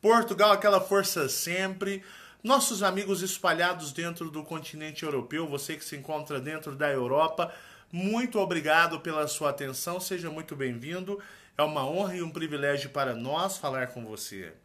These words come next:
Nossos amigos na Austrália, na China, no Japão, na Coreia do Sul, em Taiwan, nossos amigos na Índia, nos Estados Unidos da América, no Canadá, no México,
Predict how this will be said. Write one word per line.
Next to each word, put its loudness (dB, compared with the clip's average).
Nossos -2
amigos -2
na -6
Austrália, 0
na -6
China, -8
no -8
Japão, -6
na -6
Coreia -4
do -10
Sul, -8
em -8
Taiwan, -2
nossos 4
amigos 0
na 4
Índia, -6
nos 2
Estados 4
Unidos -2
da 6
América, 2
no -6
Canadá, 4
no -4
México, 0